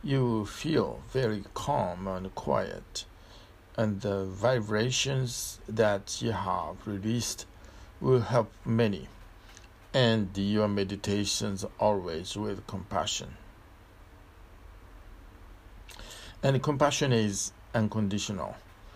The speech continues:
You cannot have compassion only for those who are friendly towards you, only for those who are related to you. <clears throat> It, it happened in China.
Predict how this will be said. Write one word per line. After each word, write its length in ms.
You 120
cannot 380
have 240
compassion 760
only 380
for 240
those 480
who 200
are 160
friendly 640
towards 420
you, 200
only 360
for 220
those 600
who 320
are 340
related 800
to 140
you. 280
<clears throat> 320
It, 120
it 100
happened 480
in 220
China. 420